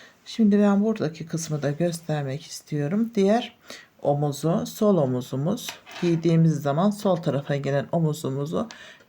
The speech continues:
birleştirmedik. Burayı birlikte birleştireceğiz.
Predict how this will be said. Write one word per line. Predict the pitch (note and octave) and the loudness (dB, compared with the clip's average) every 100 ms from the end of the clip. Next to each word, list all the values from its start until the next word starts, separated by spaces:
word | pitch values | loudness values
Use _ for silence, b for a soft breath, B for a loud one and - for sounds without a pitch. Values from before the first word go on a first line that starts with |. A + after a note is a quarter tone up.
| - | -2
birleştirmedik. | F#3 C#3+ C#3 - - C#3+ C3 D#3+ - | 0 0 -4 -6 -10 -6 -6 -6 -4
Burayı | G3 F3 G3+ G3+ | 0 0 2 0
birlikte | F3 E3 - C#3 | -2 -6 -8 -10
birleştireceğiz. | - D#3 - - - E3 - - - - - | -10 -14 -18 -20 -18 -18 -14 -16 -16 -18 -20